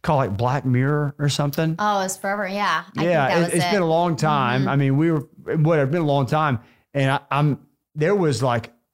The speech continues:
Speaker 1: crazy graphic nudity, like, a-, as soon as we started, and we, we cut it off. But that's what I harken back to. I'm like, "Okay, well, who is setting the standard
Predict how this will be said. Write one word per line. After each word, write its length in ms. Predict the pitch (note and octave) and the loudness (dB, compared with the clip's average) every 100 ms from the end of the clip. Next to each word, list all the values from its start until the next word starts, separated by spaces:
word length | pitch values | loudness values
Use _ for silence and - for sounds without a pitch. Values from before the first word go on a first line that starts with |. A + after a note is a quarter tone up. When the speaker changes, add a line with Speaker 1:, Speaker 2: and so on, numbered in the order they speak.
| - | -8
Speaker 1:
crazy 880 | - - - F#3+ F#3+ G3+ G#3+ F3 F3 | -4 -4 -4 0 2 2 2 2 0
graphic 400 | C#3+ D#3+ C3+ C#3 | 0 0 0 -2
nudity, 640 | C#3+ C#3+ C#3 B2+ B2 A2+ G#2+ - _ - | 0 2 2 2 2 2 -2 -8 _ -4
like, 340 | C3 B2+ G#2+ _ C#3+ | 0 0 -4 _ -2
a-, 160 | C#3+ D3+ | 0 0
as 80 | |
soon 180 | - F#3 | 0 0
as 80 | F3 | 2
we 100 | D3+ | 0
started, 360 | A#2+ E3+ F3 C3+ | 0 2 2 0
and 140 | D#3 | 2
we, 100 | A#3 | 2
we 180 | G3+ A3+ | 0 -2
cut 160 | G3+ D#3 | 0 0
it 100 | D3+ | 0
off. 340 | A3 A#3 - _ _ _ _ _ - | 0 0 -4 _ _ _ _ _ -4
But 180 | C#3+ D3 | -2 0
that's 240 | F#3 A3+ | 0 0
what 120 | G#3 D3+ | 0 0
I 40 | |
harken 320 | C3+ D3 B2+ | 0 0 0
back 280 | C3 G#3 - | 0 0 0
to. 80 | C#3+ | 0
I'm 80 | B2+ | 0
like, 160 | B2+ | 0
"Okay, 300 | G3+ A#3 A3 F3+ | -2 -2 -2 0
well, 220 | D#3+ C3+ | 0 0
who 340 | B2 G3 E4 | 2 2 2
is 120 | F4+ | 0
setting 240 | - F3 C#3+ | 0 0 2
the 60 | |
standard 760 | A#2 - - D3+ A3 D3+ G#2 F#2+ | 0 -2 -2 -2 0 0 0 -2